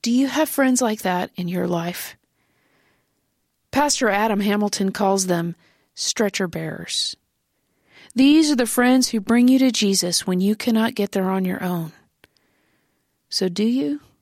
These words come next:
Do you have friends like that? If you can't be vulnerable,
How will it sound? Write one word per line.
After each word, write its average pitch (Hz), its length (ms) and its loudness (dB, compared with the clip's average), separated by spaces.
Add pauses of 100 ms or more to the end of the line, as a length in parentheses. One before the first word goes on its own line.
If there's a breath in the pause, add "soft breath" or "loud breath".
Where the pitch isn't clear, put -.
(880)
Do 247 80 2
you 285 80 6
have 311 100 2
friends 285 320 2
like 320 220 -2
that? 339 320 -4 (2500)
If 220 160 -4
you 302 140 4
can't 320 400 0
be 233 100 2
vulnerable, 202 680 0